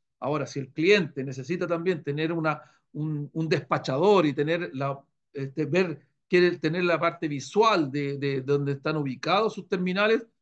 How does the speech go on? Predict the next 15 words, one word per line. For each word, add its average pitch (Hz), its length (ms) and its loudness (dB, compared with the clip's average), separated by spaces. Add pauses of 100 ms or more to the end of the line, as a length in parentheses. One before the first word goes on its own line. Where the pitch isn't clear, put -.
ya 170 380 0 (160)
está 147 160 -6
la 147 120 -2
parte 160 500 -2 (280)
de 160 360 -2 (800)
el 156 100 0
acceso 165 680 -2
o 143 120 -2
el 147 60 0
arriendo 156 440 -2
de 165 280 -4 (380)
la 143 160 -4
consola 165 360 0
de 151 80 -2
despacho. - 460 -8